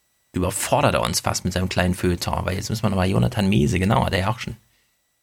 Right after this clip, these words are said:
viel eingearbeitet. Und dann zum Ende hin die deutsche Nationalhymne gespielt mit einem Oktobass, der ein wenig so klingt wie die tibetanischen Gesänge.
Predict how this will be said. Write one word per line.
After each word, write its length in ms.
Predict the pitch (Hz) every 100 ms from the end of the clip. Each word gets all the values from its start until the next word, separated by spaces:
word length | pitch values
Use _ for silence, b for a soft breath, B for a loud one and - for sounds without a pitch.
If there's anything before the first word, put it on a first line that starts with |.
| -
viel 180 | 110 110
eingearbeitet. 880 | 92 101 90 92 90 90 90 - -
Und 120 | 101
dann 260 | 131 139 -
zum 180 | 120 -
Ende 280 | 156 226 208
hin 360 | 165 160 160
die 140 | 135 123
deutsche 340 | 120 165 147
Nationalhymne 760 | 120 120 107 104 160 123 107 131
gespielt 640 | 120 - 139 170 202 - _ -
mit 260 | 120 110 -
einem 460 | 107 110 107 110 -
Oktobass, 880 | 208 - - 123 - 90 - -
der 240 | - 95 -
ein 280 | 95 95 104
wenig 340 | 170 202 196
so 80 | 185
klingt 380 | - 143 170 -
wie 60 |
die 160 | 117 110
tibetanischen 680 | - 127 - 139 175 147 131
Gesänge. 400 | 117 175 123